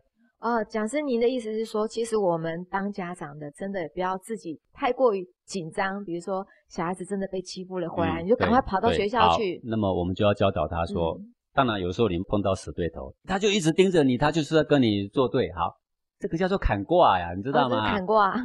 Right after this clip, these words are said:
Speaker 2: 你人生各种死，你都会碰到，各种人你都会碰到，不是吗？
Speaker 1: 对。
Speaker 2: 还好在小时候碰到，这也闯不了什么大事啊。
Speaker 1: 嗯哼。
Speaker 2: 你也不用看得非常严重，好像你的小孩子一根汗毛动不得，我不觉得是这样啊。
Speaker 1: 是。
Speaker 2: 哎，要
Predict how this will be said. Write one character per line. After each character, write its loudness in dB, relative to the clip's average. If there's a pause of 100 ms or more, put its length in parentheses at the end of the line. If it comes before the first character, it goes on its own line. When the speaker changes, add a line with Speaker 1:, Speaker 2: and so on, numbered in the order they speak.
(440)
Speaker 2:
你 4
人 6
生 2
各 8
种 6
死， 4
你 6
都 4
会 4
碰 4
到， 2
各 4
种 0
人 0
你 -2
都 0
会 6
碰 -2
到， -2
不 -10
是 -8
吗？ -10
Speaker 1:
对。 -12 (260)
Speaker 2:
还 2
好 8
在 4
小 4
时 0
候 2
碰 2
到， 0
这 2
也 4
闯 -4
不 -2
了 0
什 -6
么 -4
大 4
事 -8
啊。 -12
Speaker 1:
嗯 -8
哼。 -8
Speaker 2:
你 2
也 2
不 -6
用 2
看 -4
得 -4
非 -2
常 -6
严 -4
重， -2
好 -4
像 -2
你 -4
的 -2
小 -4
孩 -2
子 -6
一 -6
根 -4
汗 -4
毛 -6 (220)
动 -2
不 -6
得， -6
我 -6
不 -6
觉 -6
得 -4
是 -6
这 -4
样 -4
啊。 -14
Speaker 1:
是。 -14 (300)
Speaker 2:
哎， -4 (580)
要 2